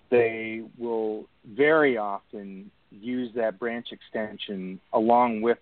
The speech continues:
the, the, the P V C pipe, and they'll drape themselves over all of it, uh, instead of just being coiled up in the classic chondro perching, uh, setup. And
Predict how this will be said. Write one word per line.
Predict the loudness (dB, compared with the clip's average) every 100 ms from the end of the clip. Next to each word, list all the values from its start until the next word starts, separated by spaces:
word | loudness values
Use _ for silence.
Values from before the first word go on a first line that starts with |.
| _
the, | -4 -2 -2 -6 -8 -12 _ -4
the, | -2 -2 -4 -6 -10
the |
P | -8 -6
V | -6 -6
C | -6 -4
pipe, | 0 0 -2 -12 _ _ _ _ -4
and | 0
they'll | 4 4
drape | 4 2 4
themselves | 0 -4 -2 2 2 0 -4 -6
over | -4 -2 -2
all | -2 2 2 0
of | -6
it, | -10 -12 _ _
uh, | -10 -8 -8 -12
instead | -16 0 2
of | 2 0
just | -6 -6
being | -4 -4 -6 -10 _ -2
coiled | 2 4 4
up | 2 0
in | -8
the | -8
classic | -4 -4 -4 -8 -12 _ -10
chondro | -4 -4 -2 -6 -6
perching, | -6 -8 -8 -12 -12 -16 -20 _
uh, | -10 -8 -8 -8 -12 -16 _ _ -4 2
setup. | 4 2 -2 _ -20 -20 -20 -20 -4
And | 4 6 4 2